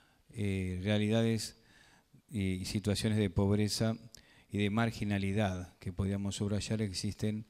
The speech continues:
en Argentina, especialmente en las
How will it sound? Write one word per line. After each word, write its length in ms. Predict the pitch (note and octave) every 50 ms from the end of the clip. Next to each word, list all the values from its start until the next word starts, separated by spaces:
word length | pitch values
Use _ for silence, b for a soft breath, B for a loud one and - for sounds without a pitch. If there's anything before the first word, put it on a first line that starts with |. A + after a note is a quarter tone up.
| b b b b b b b b b
en 200 | - F#2 F#2+ F#2
Argentina, 720 | F#2+ F#2 F#2 - A#2 G#2 G2+ - G#2+ G#2 A2 A#2+ C3+ D3 - -
especialmente 920 | - B2+ - - A2+ G2 A#2 A2+ A2 A#2 A#2 A2+ A2 A#2+ A#2 A2+ G#2+ G#2
en 80 | G2+ G2
las 480 | G2 G2 F2+ - - - - - -